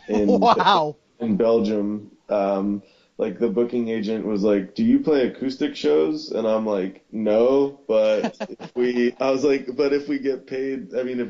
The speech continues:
Speaker 1: if, if it pays well, then yes," you know? So she was like, she was like, "Okay, well, you're gonna be playing at the Ramones Museum." And I was like, "All right, sounds good." So, yeah, there's some, there's some cool stuff coming up this year for sure.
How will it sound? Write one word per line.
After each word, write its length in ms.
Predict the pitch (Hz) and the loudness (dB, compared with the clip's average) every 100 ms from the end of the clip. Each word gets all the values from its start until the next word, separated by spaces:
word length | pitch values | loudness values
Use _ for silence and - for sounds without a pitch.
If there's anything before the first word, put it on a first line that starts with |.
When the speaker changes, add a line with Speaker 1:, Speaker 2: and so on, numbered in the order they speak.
| 98 - - - | -10 -20 -20 -12
Speaker 1:
if, 80 | - | -4
if 100 | 131 | -2
it 160 | 131 - | -2 -2
pays 340 | 135 143 131 | -2 0 0
well, 440 | 113 113 117 131 117 | 0 2 4 2 2
then 400 | 113 110 104 92 | -2 -2 -8 -6
yes," 580 | 113 123 120 120 - - | 0 2 2 -2 -10 -10
you 220 | 110 127 | -4 -2
know? 240 | 113 123 | 0 0
So 160 | 127 120 | -2 -6
she 220 | - 123 | -2 2
was 200 | 120 110 | 4 4
like, 460 | 113 110 107 101 - - - _ _ | 4 4 2 -6 -18 -20 -20 _ _
she 140 | 135 | -4
was 100 | 123 | 0
like, 220 | 120 101 | 0 0
"Okay, 280 | 127 127 131 | -2 2 2
well, 120 | 123 | 4
you're 100 | 123 | 4
gonna 100 | 127 | 2
be 120 | 123 | 0
playing 440 | 120 127 120 117 113 | 0 0 2 0 -2
at 120 | 107 | -4
the 60 | 113 | -2
Ramones 440 | 113 113 113 113 | -2 0 0 0
Museum." 640 | 107 104 101 104 101 104 101 | -2 0 2 2 0 -2 -2
And 80 | |
I 100 | 107 | 0
was 100 | 104 | 2
like, 240 | 98 92 95 - | 2 -2 -4 -8
"All 80 | 87 | -2
right, 500 | 107 135 135 - 95 | 0 2 0 -6 -10
sounds 260 | 110 107 101 | -6 -6 -2
good." 440 | 120 113 98 - | 0 0 -4 -10
So, 400 | - 101 95 104 - - - | -4 0 0 -4 -14 -20 -4
yeah, 100 | 127 | 2
there's 220 | 123 135 139 | 4 4 0
some, 120 | 165 | -2
there's 180 | 175 180 | 0 2
some 180 | 196 | 0
cool 160 | 185 160 | 0 -4
stuff 240 | - 131 | -2 -4
coming 260 | - 123 110 | -4 -6 -4
up 180 | 101 - | -4 -4
this 200 | 104 - | -8 -4
year 180 | 104 104 | -4 -4
for 160 | 101 | -8
sure. 320 | 98 110 101 | -8 -4 -4